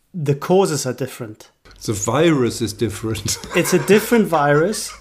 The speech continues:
Speaker 1: yes.
Speaker 2: <laughs> Doctor Honigstein.
Speaker 1: Doctor
Speaker 2: What, what?
Speaker 1: Biermann.
Speaker 2: <laughs>
Speaker 1: Doctor Biermann from the Charité, uh, in Berlin. Um, I tell you why. I think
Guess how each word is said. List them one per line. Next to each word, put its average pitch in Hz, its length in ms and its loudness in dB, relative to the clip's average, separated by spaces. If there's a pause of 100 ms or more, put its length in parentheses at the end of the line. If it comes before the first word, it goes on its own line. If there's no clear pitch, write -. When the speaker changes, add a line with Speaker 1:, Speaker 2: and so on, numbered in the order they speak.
(140)
Speaker 1:
yes. 131 300 0
Speaker 2:
<laughs> - 560 -4
Doctor 165 580 2
Honigstein. 135 840 4
Speaker 1:
Doctor 175 360 6
Speaker 2:
What, - 20 0
what? 180 100 4
Speaker 1:
Biermann. 190 440 6
Speaker 2:
<laughs> 156 340 0
Speaker 1:
Doctor 160 320 2
Biermann 180 540 4
from 151 240 2
the 143 80 4
Charité, 160 840 2 (540)
uh, 135 180 2
in 147 140 6
Berlin. 143 420 4 (560)
Um, 151 640 2 (800)
I 165 80 -2
tell 233 240 2
you 214 100 2
why. 143 320 0
I 160 60 0
think 247 420 2